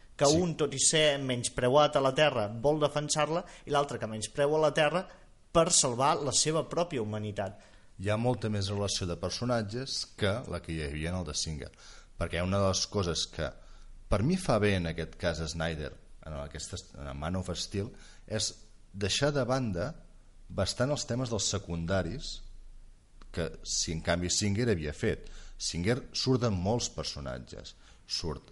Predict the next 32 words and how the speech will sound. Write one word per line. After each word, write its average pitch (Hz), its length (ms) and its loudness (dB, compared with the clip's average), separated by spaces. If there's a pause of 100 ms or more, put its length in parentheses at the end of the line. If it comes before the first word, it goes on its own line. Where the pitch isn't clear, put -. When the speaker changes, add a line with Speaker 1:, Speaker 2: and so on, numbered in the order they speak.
Speaker 2:
a 69 100 -6
Lois 71 320 -4
Lane, 110 380 4 (100)
la 80 160 -4
parella 73 300 -4
de 65 100 -6
la 67 100 -6 (120)
Lois 90 260 -4
Lane, 107 300 2 (400)
Lex 78 260 -6
Luthor, 104 600 0
els 80 180 -6
esbirros 76 420 -6
de 78 120 -4
Lex 90 260 -4
Luthor, 120 300 -4 (360)
i 101 120 0
centra 151 360 4
una 127 160 0
mica 131 420 -2 (280)
cada 123 300 2
part 101 180 2
de 85 80 -4
la 78 100 -4
seva 98 240 -2
pel·lícula 107 480 -4 (280)
en 120 180 -4 (100)
conèixer-los, 80 640 -8
eh? 95 60 -10 (100)
La 71 120 -4
relació 58 600 -2 (500)
de 71 120 0